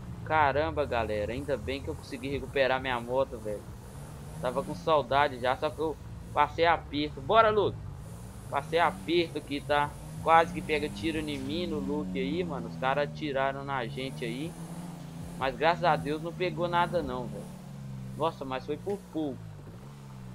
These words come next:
Eu tenho medo de alguma coisa acontecer, galera. Vou parar aqui no posto aqui, velho, que eu vou abastecer. Vou ver se a moto tá precisando também, entendeu? Só esperar o Luke aí. Ah.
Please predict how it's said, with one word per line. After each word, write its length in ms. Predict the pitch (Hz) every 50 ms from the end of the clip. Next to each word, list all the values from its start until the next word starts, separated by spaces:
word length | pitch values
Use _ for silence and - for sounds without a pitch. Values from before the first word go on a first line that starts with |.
| - - - -
Eu 60 | - -
tenho 180 | - 160 160 156
medo 200 | 156 160 165 165
de 60 | 190
alguma 220 | 190 175 196 196 202
coisa 280 | - 185 202 202 208
acontecer, 640 | 151 196 208 202 214 214 185 151 147 143 160 196 202
galera. 440 | 196 180 151 120 107 104 98 - - - - - -
Vou 100 | 131 147
parar 240 | - 170 160 151 151
aqui 120 | 151 - 160
no 100 | 151 143
posto 340 | - - 139 143 147 - 131
aqui, 200 | - 139 165 175
velho, 200 | 147 135 123 123
que 60 | -
eu 60 | 127
vou 120 | 120 139 139
abastecer. 760 | 131 143 147 120 - 160 147 - - - - 131 139 147 - - - - - - - - -
Vou 100 | - 123
ver 120 | 123 143 -
se 80 | -
a 100 | 160 147 143
moto 220 | 139 139 147 -
tá 80 | 147 135
precisando 640 | 135 135 143 - - 139 120 113 123 127 127 120
também, 360 | - 117 110 107 113 131 143
entendeu? 460 | 139 - 135 127 123 160 180 170 139 - - - - - - - - - - - - - -
Só 80 | -
esperar 400 | 151 - - 151 143 135 123 123
o 40 | 123
Luke 340 | 120 117 117 117 117 - 110
aí. 180 | 104 110 120 120 - - - - - - - - - - - - - - - - - - - - - - - - - 127
Ah. 180 | 135 135 127